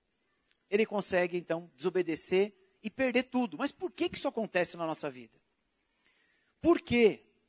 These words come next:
Por que que a gente muitas vezes fracassa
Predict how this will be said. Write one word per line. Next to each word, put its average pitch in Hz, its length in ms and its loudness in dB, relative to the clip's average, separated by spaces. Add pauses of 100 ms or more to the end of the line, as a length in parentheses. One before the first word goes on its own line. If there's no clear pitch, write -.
(600)
Por 330 140 2
que 349 280 2
que - 120 -8
a 302 60 0
gente 277 400 0
muitas 262 640 2
vezes 262 420 -2
fracassa 285 1040 0